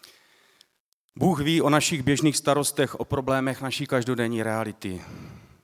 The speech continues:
Bůh je však milosrdný a milostivý, když nahlíží až do našich srdcí a myslí. A kde vidí naše otázky, naše pochyby,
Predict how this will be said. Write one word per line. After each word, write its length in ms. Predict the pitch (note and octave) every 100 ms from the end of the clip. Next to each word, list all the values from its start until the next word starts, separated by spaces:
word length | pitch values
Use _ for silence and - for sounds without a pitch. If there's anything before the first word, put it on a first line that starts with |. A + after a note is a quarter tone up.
| _
Bůh 200 | - G#2
je 60 | B2
však 220 | - A#2
milosrdný 560 | A2 G#2+ - A#2+ A2 A#2
a 60 |
milostivý, 680 | G#2+ A#2 A2+ - G2+ F2 D#2 -
když 240 | F2 F#2
nahlíží 480 | G#2+ F#2+ G#2 G#2 A2+
až 120 | A2
do 120 | G2+ A2
našich 320 | A2+ - A#2+
srdcí 520 | - - - F#2 D#2+ _ _ -
a 80 | F2+
myslí. 560 | G#2 - - E2 D2 _ _ _ _ _ _ _ _ _ _ _ _ _ _ _
A 80 | -
kde 200 | G2 A2+
vidí 300 | A2+ A2+ A#2
naše 300 | A#2 - B2
otázky, 720 | A2 - A#2 A2+ - - F2+
naše 260 | F#2 - G#2
pochyby, 680 | - F#2+ - G#2+ G#2 F#2